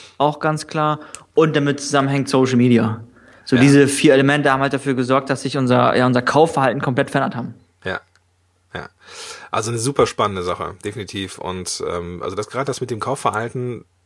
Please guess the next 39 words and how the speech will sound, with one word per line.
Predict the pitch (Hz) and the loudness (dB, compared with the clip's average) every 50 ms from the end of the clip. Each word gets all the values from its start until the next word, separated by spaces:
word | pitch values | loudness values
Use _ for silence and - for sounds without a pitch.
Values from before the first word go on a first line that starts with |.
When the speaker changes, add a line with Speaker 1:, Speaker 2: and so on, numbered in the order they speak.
| _ - | _ -6
Speaker 2:
das | - 123 156 - - - - - _ _ _ _ _ _ - - - 78 82 - _ _ _ _ | -4 -4 -2 -2 -4 -6 -8 -12 _ _ _ _ _ _ -20 -20 -20 -20 -20 -20 _ _ _ _
das | - - 196 190 | -2 0 0 0
ist | 190 165 | -2 -2
nochmal | 160 143 127 117 | -2 -2 -2 -4
eine | 107 104 | -6 -8
richtig | 104 - 101 - | -10 -12 -16 -18
coole | - - 101 95 | -12 -10 -8 -8
Nummer. | 92 98 107 120 135 - _ - - - - - - | -8 -8 -10 -10 -10 -12 _ -20 -20 -20 -20 -16 -12
Und | - 92 92 | -10 -8 -6
die | 120 | -4
dürfen | 110 117 135 - 139 120 | -2 -2 -2 0 0 -2
wir | 104 | 0
uns, | 104 107 107 104 - - - - - - - - - - - - - - - | 0 -2 -2 -4 -4 -6 -6 -8 -14 -20 -20 -20 -20 -20 -20 -20 -20 -12 -6
ähm, | - 95 95 95 92 92 92 90 98 _ _ _ _ _ _ _ _ _ | -4 -2 -2 -2 -4 -6 -8 -12 -14 _ _ _ _ _ _ _ _ _
ja, | - 110 104 80 - - - - | -4 -2 -2 -2 -4 -6 -10 -8
echt, | - 117 - - - - - _ _ _ _ _ _ - | -6 -6 -6 -6 -10 -16 -18 _ _ _ _ _ _ -10
das, | 92 - - - | -8 -6 -6 -6
das | 120 117 - | -4 -4 -4
ist | 147 - - | -2 0 2
so, | 151 139 139 135 131 | 4 4 4 4 2
das | 120 - 127 - | 0 -4 -6 -4
ist | 135 123 | -4 -4
so | - 127 | -4 -2
das, | 117 123 123 - - | -2 -2 -4 -4 -4
was, | 117 110 - - - - _ - _ - | -6 -6 -6 -8 -12 -16 _ -20 _ -10
was | - 107 - - - - - - | -8 -6 -6 -6 -8 -10 -12 -14
die | 104 107 | -14 -10
Grundlage | 110 107 131 165 175 - 147 131 123 123 123 - - | -4 -2 0 0 0 0 0 0 2 2 0 -2 -2
allen | - 107 120 131 135 131 123 | -2 -2 -2 -2 -2 -2 -4
ist, | - 107 - - - - | -4 -4 -4 -4 -6 -4
was, | 104 101 - - - - | -6 -6 -4 -4 -4 -4
äh, | 107 98 98 98 98 90 90 | -2 -2 -2 -4 -6 -8 -12
wir | 87 95 104 113 113 107 - - | -12 -8 -4 -2 -2 -2 -2 -4
in | - 92 101 | -6 -10 -10
Zukunft | - 113 110 98 - | -10 -10 -10 -8 -6
machen | 117 123 - - 101 78 | -8 -8 -8 -8 -8 -6
werden. | 73 78 73 - - - 101 110 | -6 -6 -6 -8 -10 -14 -18 -18
In, | - - 80 82 - - - - - - | -14 -14 -12 -12 -14 -16 -20 -20 -18 -14
äh, | - 69 69 69 67 | -12 -12 -12 -12 -14